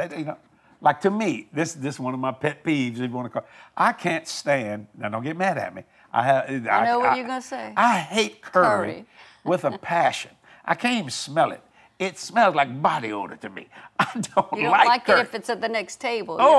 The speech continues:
Speaker 2: don't like
Speaker 1: God.
Speaker 2: if they pass.
Speaker 1: Yes. Most people that I know love curry. They enjoy, I cannot stand it. I promise you, if I was starving to death, <laughs> I'm not gonna eat curry. I just don't like it.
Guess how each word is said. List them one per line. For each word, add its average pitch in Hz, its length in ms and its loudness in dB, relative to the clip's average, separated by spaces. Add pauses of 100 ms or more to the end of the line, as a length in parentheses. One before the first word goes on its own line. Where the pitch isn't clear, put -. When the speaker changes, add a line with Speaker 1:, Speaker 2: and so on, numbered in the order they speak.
Speaker 2:
don't 180 80 6
like 214 120 4
Speaker 1:
God. 175 180 8
Speaker 2:
if - 60 -2
they 185 140 -4
pass. - 100 -10
Speaker 1:
Yes. 269 320 2 (260)
Most 196 440 0
people 156 280 0
that 131 220 0
I 247 220 2
know 131 240 0
love 175 680 -2
curry. 90 400 -6 (460)
They 208 180 2
enjoy, 151 360 -2 (100)
I 214 140 2
cannot 139 400 -2
stand 139 260 -2
it. - 80 -12 (420)
I 208 180 2
promise 269 500 -2
you, 147 80 -4
if - 120 -8
I 170 100 4
was 147 180 -2
starving 254 720 6
to 147 80 -2
death, 196 460 0 (220)
<laughs> - 120 -20
I'm - 100 0 (100)
not - 400 -4
gonna - 220 -4 (120)
eat 302 260 -2
curry. - 480 0 (380)
I 170 100 6
just 214 440 -2
don't 180 220 -4
like 190 300 -2
it. - 80 -14